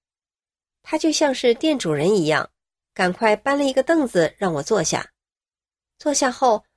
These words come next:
我一时不知道说什么好。只见他胳膊上带着巡管标识，我还有些顾虑。还没等我开口，店主人说，“他跟我谈法轮大法呢。”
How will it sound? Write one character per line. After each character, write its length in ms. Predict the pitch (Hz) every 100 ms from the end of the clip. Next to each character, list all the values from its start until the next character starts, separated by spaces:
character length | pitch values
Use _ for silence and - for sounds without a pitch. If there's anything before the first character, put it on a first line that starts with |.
| _
我 120 | 196
一 140 | 190 196
时 320 | - 185 208
不 180 | 220 240
知 140 | 240
道 140 | 240 220
说 200 | - -
什 140 | 214
么 80 | 269
好。 400 | - - - - _ _ _ _ _ _ _ _ _ _
只 120 | 233
见 200 | 226 302
他 120 | 294
胳 240 | 262 302 302
膊 80 | 262
上 240 | 247 214
带 200 | 226 220
着 180 | 202 196
巡 340 | - 196 254
管 200 | 294 127
标 220 | - 190 214
识， 280 | - 156 - _ _ _ _ _ -
我 80 | 175
还 120 | 208
有 140 | 226 143
些 180 | -
顾 240 | 214 302 247
虑。 240 | 156 - _ _ _ _ _ _ _ _
还 200 | - 226
没 160 | 226
等 220 | 254 226 240
我 100 | -
开 220 | - 285
口， 400 | - 110 104 - _ _ _ _ _ -
店 200 | 220 196
主 120 | 175
人 140 | 175
说 320 | 190 214 208 - _ _ _ _ _ _ _ -
，“他 200 | - 302
跟 180 | 311
我 100 | 294
谈 320 | 196 - 233 269
法 160 | 180
轮 160 | 170 233
大 160 | 294
法 220 | 269 160 160
呢。” 280 | 156 196